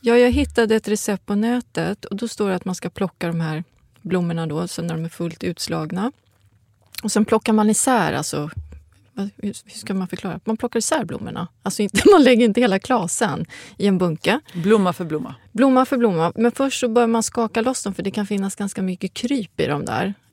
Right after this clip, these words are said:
Speaker 2: Det är
Speaker 1: Eh,
Speaker 2: lite protein bara, det är
Speaker 1: ja,
Speaker 2: bra.
Speaker 1: det är i och för sig. Och sen så är det två ekologiska citroner, ett kilo vatten och ett kilo strösocker. Det är mycket strösocker, hör du. <laughs> Det ki-, det kickar vi igång på. Och sen så, eh, l-,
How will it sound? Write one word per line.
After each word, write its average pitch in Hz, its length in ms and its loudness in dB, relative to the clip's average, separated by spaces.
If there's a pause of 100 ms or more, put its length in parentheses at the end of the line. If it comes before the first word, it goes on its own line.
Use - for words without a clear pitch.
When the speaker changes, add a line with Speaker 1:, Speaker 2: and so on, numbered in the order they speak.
Speaker 2:
Det - 60 -8
är 151 120 -2
Speaker 1:
Eh, 165 100 0
Speaker 2:
lite 127 200 -8
protein 123 400 -8
bara, - 160 -10
det - 80 -8
är - 40 0
Speaker 1:
ja, - 140 0
Speaker 2:
bra. - 60 -2
Speaker 1:
det - 140 -6
är 160 100 -4
i 147 40 -6
och 156 40 -14
för - 120 -10
sig. - 300 -6 (360)
Och - 300 -8
sen 254 200 2
så 254 100 0
är 247 40 4
det 247 140 -6
två 285 400 -2
ekologiska 185 760 0
citroner, 170 840 -4 (460)
ett 226 220 -2
kilo 226 320 0
vatten 170 560 -2
och 165 140 0
ett 160 180 0
kilo 160 300 -4
strösocker. 170 640 -4
Det 151 40 -2
är 156 60 0
mycket 165 320 -4
strösocker, 170 640 -4
hör - 60 -8
du. - 200 -6 (420)
<laughs> - 400 -2
Det - 80 -4
ki-, - 200 -4
det 196 120 0
kickar 226 300 -2
vi 214 80 0
igång 180 240 -6
på. - 160 -8 (760)
Och 240 120 2
sen 247 260 4
så, 262 380 4
eh, 220 360 0 (240)
l-, - 180 -6